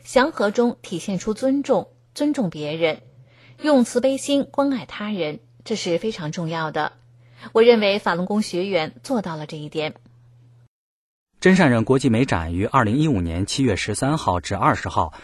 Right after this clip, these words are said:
Speaker 2: 在日本静冈县静冈市最繁华商业区的市民展厅展出。日本前国会议员牧野胜修先生前来参加开幕式并致辞。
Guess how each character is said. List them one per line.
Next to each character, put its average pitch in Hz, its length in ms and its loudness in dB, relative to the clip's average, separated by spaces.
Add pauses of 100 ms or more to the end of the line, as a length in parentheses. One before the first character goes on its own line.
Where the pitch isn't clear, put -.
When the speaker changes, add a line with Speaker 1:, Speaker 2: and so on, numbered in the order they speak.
(100)
Speaker 2:
在 110 160 2
日 139 160 0
本 87 240 -4
静 139 220 2
冈 160 200 2
县 90 260 -2
静 120 220 0
冈 139 180 0
市 87 260 -4
最 98 260 0
繁 104 280 -2
华 90 200 -4
商 131 240 -2
业 87 100 -4
区 110 200 -6
的 80 200 -6
市 - 260 -4
民 104 160 2
展 76 240 -6
厅 135 200 -2
展 76 180 -8
出。 101 260 -6 (420)
日 175 120 4
本 120 120 4
前 135 200 0
国 120 140 0
会 135 140 2
议 113 120 2
员 90 340 -2
牧 175 180 2
野 87 140 -2
胜 107 220 -2
修 143 220 -2
先 87 180 -6
生 78 220 -8 (240)
前 107 160 0
来 92 120 0
参 139 200 0
加 135 180 2
开 175 200 -2
幕 175 200 2
式 - 320 -4
并 85 180 -6
致 90 140 -4
辞。 - 320 -6